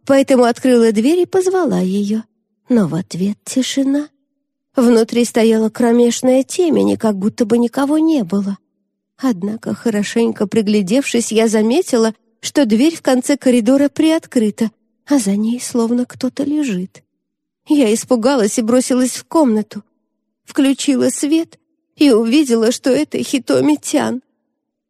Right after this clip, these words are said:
Потрясенная смертью подруги,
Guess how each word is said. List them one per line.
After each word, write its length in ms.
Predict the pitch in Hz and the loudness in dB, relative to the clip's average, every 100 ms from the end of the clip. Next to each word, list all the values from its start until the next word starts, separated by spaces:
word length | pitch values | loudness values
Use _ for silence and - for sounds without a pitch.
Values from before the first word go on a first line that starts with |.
| _ _ _ _ | _ _ _ _
Потрясенная 680 | - - 208 - 262 262 185 | -4 -2 -2 -2 -2 0 -2
смертью 460 | 190 208 220 - - | -2 -2 -2 -2 -4
подруги, 600 | 180 175 185 254 190 | -2 0 0 0 -2